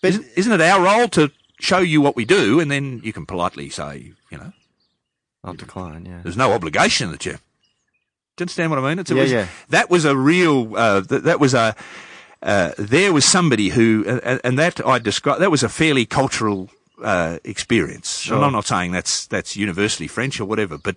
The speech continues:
Speaker 2: but just to see that in, in the, in the region that we were and to hear that and be faced by that, I thought it was quite fascinating.
Speaker 1: Yeah, right. So, um, what was the journey from the wine industry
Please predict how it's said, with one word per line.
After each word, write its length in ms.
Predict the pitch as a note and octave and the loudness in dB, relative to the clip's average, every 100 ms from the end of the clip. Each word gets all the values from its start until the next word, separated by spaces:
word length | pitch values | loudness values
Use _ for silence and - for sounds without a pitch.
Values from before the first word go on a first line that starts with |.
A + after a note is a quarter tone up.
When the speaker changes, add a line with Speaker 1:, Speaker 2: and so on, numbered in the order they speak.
| - | -8
Speaker 2:
but 260 | A#2+ - | -8 -6
just 240 | - E3 - | -4 -4 -4
to 40 | |
see 300 | A2+ - F#3+ | -2 0 0
that 200 | C#3 A#2 | 0 0
in, 340 | B2 A#2+ A2+ A2 | 0 -2 -6 -6
in 240 | C3 A#2 | -6 -4
the, 180 | G2+ G2 | -4 -4
in 160 | A#2 G#2 | -6 -4
the 80 | |
region 420 | F#2+ A#2+ C3+ B2 A2+ | 2 2 2 -2 -4
that 120 | A2 | -2
we 100 | G2 | -2
were 340 | F2 F#2+ G#2 | 0 2 2
and 80 | F#2 | 0
to 60 | E2 | -2
hear 280 | C#3+ C#3+ A#2 | 0 2 2
that 180 | G2+ F#2+ | 0 -2
and 80 | |
be 100 | F#2 | -6
faced 500 | F#2 - D#3 - - - - - - | -4 0 0 -2 -8 -20 -20 -20 -8
by 260 | - D3 C3+ | 0 2 2
that, 260 | F2 E2 - - - - - - | 0 -6 -8 -16 -20 -20 -20 -10
I 80 | F3+ | -6
thought 160 | A#2 | -4
it 40 | E2 | -6
was 80 | |
quite 260 | - B2+ C#3+ | -4 -4 -4
fascinating. 540 | G2+ F#2 - - E2+ - _ _ _ _ _ A2 | -4 -6 -6 -14 -16 -20 _ _ _ _ _ -14
Speaker 1:
Yeah, 140 | A#2+ | -12
right. 260 | A2+ B2 - _ _ _ _ _ - - - | -12 -12 -14 _ _ _ _ _ -20 -20 -18
So, 220 | - A3 A3 F3 | -2 0 0 0
um, 800 | F3 F#3 F3+ E3+ B2 B2 B2+ C3+ | 0 0 0 -4 -10 -18 -20 -10
what 160 | D#3 F#3+ | -2 0
was 140 | G#3+ | 0
the 80 | F3 | -4
journey 400 | C3 D3+ D#3 D3+ | -2 0 0 -2
from 380 | C3 C#3+ D3 D3 | -2 0 0 0
the 80 | C#3+ | 0
wine 260 | C3+ C3 | 2 0
industry 800 | C3 C3 B2+ - B2+ B2 A#2+ A2 | 0 -4 -6 -4 -2 -2 -4 -6